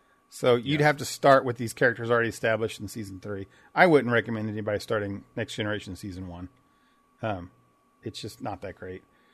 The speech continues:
Speaker 1: Um,
Speaker 2: No,
Speaker 1: and then
Speaker 2: like, m-, like, maybe, <laughs> maybe sit through Encounter at Farpoint just so
Speaker 1: Yeah.
Speaker 2: you know who everybody is, and then
Speaker 1: Yeah.
Speaker 2: skip ahead to some good episodes.
Speaker 1: Yeah,
Speaker 2: Definitely,
Speaker 1: let's skip it.
Speaker 2: like, unless, unless you really wanna do this,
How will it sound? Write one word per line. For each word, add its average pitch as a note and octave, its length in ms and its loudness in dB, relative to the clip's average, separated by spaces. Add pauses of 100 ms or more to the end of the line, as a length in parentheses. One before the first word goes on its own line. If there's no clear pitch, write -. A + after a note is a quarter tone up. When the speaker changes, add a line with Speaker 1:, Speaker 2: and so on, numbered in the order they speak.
(320)
Speaker 1:
Um, A#2 340 2
Speaker 2:
No, F2+ 140 -10
Speaker 1:
and D3 160 2
then D3+ 320 6
Speaker 2:
like, C3+ 100 4
m-, A2 180 0 (120)
like, A2 300 0
maybe, G#2+ 920 0 (540)
<laughs> E2 60 -8 (640)
maybe G#2+ 400 0
sit - 320 -6
through A2 200 -2
Encounter G2+ 420 -4
at F#2+ 120 -10
Farpoint A2 560 -2 (320)
just A2 280 -4
so B2+ 80 2
Speaker 1:
Yeah. A#2+ 140 6
Speaker 2:
you G#2 60 0
know G2+ 220 -2
who G#2 200 -2
everybody G#2 460 -2
is, B2+ 380 -2 (340)
and G#2 180 -2
then G2+ 140 0
Speaker 1:
Yeah. G2 60 -2
Speaker 2:
skip - 340 -8
ahead E2+ 240 -8
to D#2+ 80 -12
some D#2+ 200 -12
good D2+ 180 -10
episodes. D#2+ 500 -14 (220)
Speaker 1:
Yeah, C3+ 160 4
Speaker 2:
Definitely, C#3+ 600 0
Speaker 1:
let's - 120 -4
skip - 100 -20
it. A#2 40 -4
Speaker 2:
like, A2+ 320 2 (300)
unless, B2 480 2 (120)
unless B2+ 280 -2
you A#2 100 -2
really A2 300 -2
wanna G#2+ 260 -2
do G2 220 -6
this, D3+ 460 -8